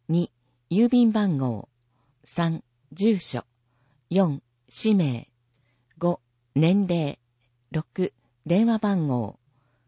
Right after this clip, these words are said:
七、県政瓦版へのご意見、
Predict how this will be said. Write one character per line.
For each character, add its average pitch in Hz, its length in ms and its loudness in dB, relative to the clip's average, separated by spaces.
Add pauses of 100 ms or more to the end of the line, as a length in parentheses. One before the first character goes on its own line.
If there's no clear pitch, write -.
(180)
七、 160 360 -2 (340)
県 226 140 2
政 233 420 0
瓦 196 380 0
版 190 260 0
へ 185 100 0
の 131 220 -2 (360)
ご 180 140 0
意 233 80 0
見、 139 380 -4